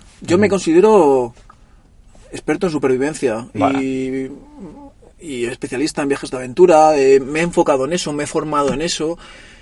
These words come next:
Speaker 1: y YouTube es como un medio.
Speaker 2: Ujú.
Speaker 1: YouTube es un medio para mostrar al mundo lo que hago
Speaker 2: Ujú.
Speaker 1: o para enseñar lo que aprendo, lo que he aprendido, para compartir. Es como una herramienta.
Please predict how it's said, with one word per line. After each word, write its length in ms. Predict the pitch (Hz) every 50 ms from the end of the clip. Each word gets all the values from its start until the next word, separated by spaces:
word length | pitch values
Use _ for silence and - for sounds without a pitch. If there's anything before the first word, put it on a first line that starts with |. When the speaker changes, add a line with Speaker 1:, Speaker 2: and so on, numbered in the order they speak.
| _ _ _ _ _ _
Speaker 1:
y 100 | - 160
YouTube 280 | 135 147 131 156 156 190
es 140 | 185 - -
como 200 | - 143 147 143
un 80 | 135
medio. 360 | 127 127 156 156 123 113 117 - _ _ _
Speaker 2:
Ujú. 240 | 117 113 107 104 98
Speaker 1:
YouTube 240 | 98 147 131 160 185
es 60 | 196 202
un 100 | 196 175
medio 320 | 180 190 196 214 220 208
para 220 | - 165 151 143
mostrar 500 | 143 143 135 - - - 151 160 180 202 196 - - - -
al 100 | - 143
mundo 240 | 143 143 151 165 170
lo 140 | 170 156 131
que 100 | 123 113
hago 260 | 120 131 120 113 - _ _ - _ _ -
Speaker 2:
Ujú. 280 | 110 101 98 98 95 - - - -
Speaker 1:
o 100 | 143 -
para 160 | - 120 123
enseñar 520 | 120 117 - 120 123 131 139 143 143 143
lo 140 | 147 147 143
que 100 | 139 135
aprendo, 420 | 120 120 - 151 170 175 170 165 156
lo 120 | 143 131
que 80 | 120 131
he 40 |
aprendido, 680 | 135 131 139 131 131 135 151 151 156 156 156 160 156 - - - - - - - - - - _ - -
para 160 | - 127 120 117
compartir. 580 | 131 127 117 127 120 123 107 151 147 131 110 -
Es 280 | 127 135 139 131 - -
como 680 | - 143 139 135 131 127 123 123 123 123 123 120 123
una 160 | 127 135 135
herramienta. 440 | 127 107 107 123 123 127 113 117